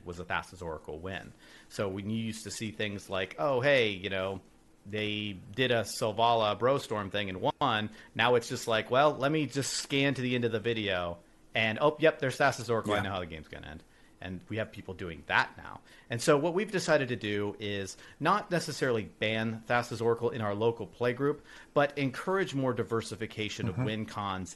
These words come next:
Speaker 1: in our pods. Now, that is not to say that we are taking Grixis color pairings and intentionally removing Thassa's Oracle or,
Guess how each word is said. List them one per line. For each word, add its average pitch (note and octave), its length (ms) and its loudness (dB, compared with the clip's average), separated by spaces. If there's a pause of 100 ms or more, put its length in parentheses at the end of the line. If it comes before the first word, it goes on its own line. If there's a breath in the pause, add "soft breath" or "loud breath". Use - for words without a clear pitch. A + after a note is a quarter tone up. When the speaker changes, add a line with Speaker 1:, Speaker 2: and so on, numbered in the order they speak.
Speaker 1:
in C#3 380 0 (120)
our G#2+ 600 2 (180)
pods. E2+ 640 -4 (340 loud breath)
Now, C3 340 2 (280)
that A#2+ 240 2
is A#3 180 2
not A3+ 220 2
to A3+ 100 2
say B2 560 2 (120)
that A2 240 0
we C#3 160 4
are B2+ 180 6
taking D#3 580 0
Grixis C#3+ 480 2
color C#3 300 4
pairings A#2 380 0
and A#2+ 100 -4
intentionally C3 640 -2
removing B2 580 2
Thassa's A2 360 0
Oracle G#2+ 340 0
or, G2 220 -2